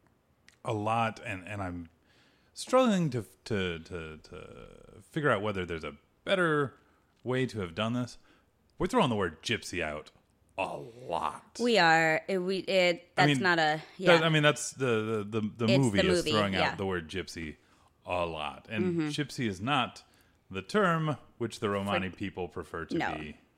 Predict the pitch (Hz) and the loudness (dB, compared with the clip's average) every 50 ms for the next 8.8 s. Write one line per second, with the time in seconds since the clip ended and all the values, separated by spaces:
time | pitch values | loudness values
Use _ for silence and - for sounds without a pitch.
0 | _ _ - 120 117 - 175 131 113 - 147 - - 143 147 147 151 156 156 151 | _ _ -10 -6 -2 0 0 0 0 0 -2 -4 -2 -4 -4 -4 -4 -2 -2 -2
1 | 147 139 135 139 147 143 175 156 143 - - - - - - - - 120 117 117 | -2 -4 -4 -6 -6 -6 -6 -8 -8 -8 -12 -14 -14 -16 -12 -6 -2 0 0 2
2 | 113 110 107 101 95 95 - - _ _ _ _ _ _ _ _ - - - 170 | 2 0 0 0 -2 -4 -6 -10 _ _ _ _ _ _ _ _ -10 -6 -4 -4
3 | 156 - - - _ _ _ _ _ _ _ _ - 185 185 170 - - 135 120 | -4 -4 -8 -16 _ _ _ _ _ _ _ _ -6 -2 -2 -2 -2 -2 -4 -4
4 | 104 - - - - - - - - - _ _ - 113 104 95 87 82 80 78 | -4 -6 -8 -10 -10 -10 -12 -12 -14 -16 _ _ -10 -8 -6 -6 -6 -6 -8 -8
5 | 80 82 - _ _ - 139 127 123 - - _ - 156 147 147 147 143 143 143 | -10 -12 -14 _ _ -4 -2 -2 -2 -4 -8 _ -8 -6 -4 -4 -2 -2 -2 -2
6 | 143 143 127 - - _ _ _ _ _ _ _ _ _ _ _ _ _ _ _ | -2 -4 -6 -6 -10 _ _ _ _ _ _ _ _ _ _ _ _ _ _ _
7 | _ - - - 135 127 123 107 101 98 98 113 113 101 - - 131 127 - - | _ -20 -12 -4 0 2 2 2 2 2 0 -2 -6 -6 -2 0 0 0 -2 -2
8 | - 127 123 113 - - 123 113 104 - 110 101 98 - 240 | -4 -2 -2 -2 -2 -2 -2 -2 -2 -2 -2 -2 -2 0 0